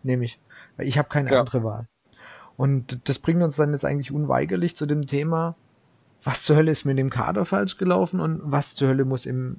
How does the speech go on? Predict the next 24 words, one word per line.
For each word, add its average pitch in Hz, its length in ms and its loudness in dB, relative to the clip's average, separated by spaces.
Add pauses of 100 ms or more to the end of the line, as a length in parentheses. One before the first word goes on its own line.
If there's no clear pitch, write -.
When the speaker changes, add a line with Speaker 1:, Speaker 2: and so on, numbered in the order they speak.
Speaker 1:
im 127 180 0
Winter 120 240 0
passieren, 170 560 -4 (640)
damit 127 320 -2
wir 123 120 -2
in 131 60 -4
der 127 160 -2
Rückrunde 131 440 0
da 123 120 0
ein 120 140 -2
bisschen 117 440 -4
besser 131 280 -4
dastehen, 135 540 -6
damit, 131 260 -6 (160)
damit 135 400 -6
Weinziel 131 380 -2
einfach 127 220 -6
mal 127 140 -2
ein, 123 140 -6
zwei 117 220 -8
Optionen 123 500 -4
mehr 139 220 -2
hat. 139 180 -2
Und 123 180 -6